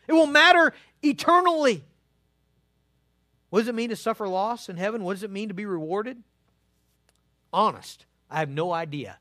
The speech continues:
and neither does anybody else, okay? I have my guesses. Since I'm up here talking, let me give you my guess. I, I believe it,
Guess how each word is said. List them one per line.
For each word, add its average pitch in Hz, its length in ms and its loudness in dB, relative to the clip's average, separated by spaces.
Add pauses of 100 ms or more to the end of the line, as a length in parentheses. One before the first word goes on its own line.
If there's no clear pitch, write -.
and 160 140 -10
neither 180 240 -8
does 147 180 -10
anybody 135 400 -10
else, - 440 -20
okay? 165 260 -8 (800)
I 180 100 0
have 247 120 8
my 226 160 4
guesses. 196 760 -4 (1500)
Since 160 200 -10
I'm 147 160 -6
up 135 120 -8
here 135 100 -10
talking, 190 380 -8
let 156 80 -8
me 156 80 -10
give 208 100 -12
you 190 80 -8
my 131 140 -4
guess. 127 260 -6
I, 247 220 6
I - 20 6
believe 269 300 2
it, 240 160 4